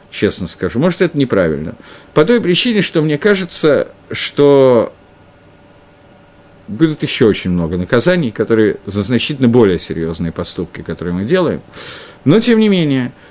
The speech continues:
человек должен стараться, и мы об этом говорили энное количество раз, человек должен стремиться к тому, чтобы он не получил никакого удовольствия в этом мире,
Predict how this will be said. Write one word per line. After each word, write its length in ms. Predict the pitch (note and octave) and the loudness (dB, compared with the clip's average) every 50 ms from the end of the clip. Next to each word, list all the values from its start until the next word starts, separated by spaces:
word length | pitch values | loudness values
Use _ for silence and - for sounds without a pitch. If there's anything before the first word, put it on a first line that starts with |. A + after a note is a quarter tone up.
| _ | _
человек 320 | _ - - F3+ G3+ G3+ F3+ | _ 0 4 4 4 4 4
должен 440 | F3 A3 G#3+ G3 D3 D3+ C3+ A#2 G#2 | 4 4 4 4 2 0 -2 -2 -2
стараться, 640 | - - - - D3 D3 E3 E3+ D#3+ - - - | -4 -10 0 0 2 4 4 2 2 0 -2 0
и 60 | B2+ A#2+ | 2 2
мы 120 | C3+ C#3+ | 2 2
об 100 | C3+ C3+ | 2 2
этом 160 | B2+ A#2+ A#2 | 2 2 2
говорили 400 | A#2 B2+ C3 C3+ B2+ A2+ A#2 A2+ - _ | 2 2 2 2 4 2 2 0 0 _
энное 400 | D#3+ D#3+ D3 C3 A2+ G#2+ G#2 G2 | 2 2 4 4 4 2 0 0
количество 600 | - A#2+ A2+ A#2 A2 - - - - - A#2 B2 | 0 0 0 0 0 -2 -6 -12 -6 -2 0 2
раз, 300 | D3+ F#3+ G#3 - - - - - - - - - | 2 2 0 -2 -8 -14 -20 -20 -20 -20 -20 -12
человек 300 | - - F3 F#3 F3 D3 | 0 2 2 2 4 4
должен 340 | C#3 E3 D3+ C3 C3+ C3 A#2 | 4 2 2 2 0 -4 -4
стремиться 560 | - - - C#3 D3 D#3+ D#3+ B2+ - - - | -4 -2 0 0 2 2 0 -2 -4 -8 -8
к 60 | - | -6
тому, 200 | - G#2 G#2 F#2+ | -4 -2 -2 -2
чтобы 300 | - - - G#2 G#2+ B2+ | -4 -6 -6 0 2 4
он 100 | B2 B2 | 4 4
не 80 | B2+ B2 | 4 4
получил 380 | B2 B2+ C3 C#3 - - D3 | 2 2 2 2 2 2 2
никакого 580 | C3 E3 G#3 G#3+ - F3 - - C#3+ A2+ G#2+ G#2 | 4 4 4 4 2 0 0 2 2 4 4 4
удовольствия 460 | G#2 A2+ A2+ A2 G2+ - - - G#2 | 4 4 4 4 2 0 0 0 0
в 40 | G#2 | 0
этом 200 | G2+ A#2 B2+ E3 | 0 0 0 0
мире, 260 | A3 A#3+ A3+ G#3 G2+ | 2 2 0 -2 -4